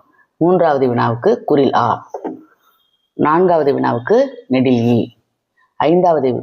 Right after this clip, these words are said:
வினாவிற்கு குரில் ஆ சரியான பதில். அதற்கடுத்து குருவினா. நன்மையை தரும் செயலை ஒருவரிடம் ஒப்படைக்கும் வழி யாது என்பதற்கு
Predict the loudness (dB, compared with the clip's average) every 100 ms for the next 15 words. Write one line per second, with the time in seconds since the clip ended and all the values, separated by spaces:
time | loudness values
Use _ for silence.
0 | -6 0 0 0 -2 0 -2 -2 -12 _
1 | 0 0 0 0 -2 0 -2 0 0 -2
2 | 0 -2 -4 _ -20 -14 -2 -2 0 -4
3 | -2 -4 0 0 2 0 -4 -8 _ _
4 | _ _ _ -2 0 2 2 2 0 -2
5 | 0 0 -2 -12 _ _ _ 0 2 4
6 | 2 0 0 2 2 2 0 -4 -4 -4
7 | -2 -4 0 0 2 2 2 2 2 2
8 | 2 0 -2 0